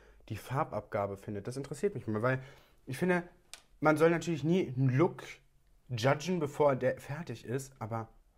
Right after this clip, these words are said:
hallo? Das ist der Effekt, den ich gerne bei der Chanel-Palette gehabt hätte. Aber gut, zweitausenddrei und zweitausendneunzehn ist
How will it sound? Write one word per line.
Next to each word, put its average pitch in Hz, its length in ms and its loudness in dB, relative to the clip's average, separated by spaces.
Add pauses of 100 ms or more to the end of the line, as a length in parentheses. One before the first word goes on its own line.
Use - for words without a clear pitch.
hallo? 101 500 -8 (920)
Das 170 200 4
ist - 140 -10
der 110 100 4
Effekt, 113 380 -4
den 107 80 -4
ich 107 120 -8
gerne 101 200 -4
bei 101 100 0
der 98 120 -2
Chanel-Palette - 640 -8
gehabt - 320 -12
hätte. - 220 -14 (720)
Aber 95 240 -6
gut, - 220 -16
zweitausenddrei 85 760 -8
und - 260 -20 (280)
zweitausendneunzehn 82 960 -12
ist - 200 -20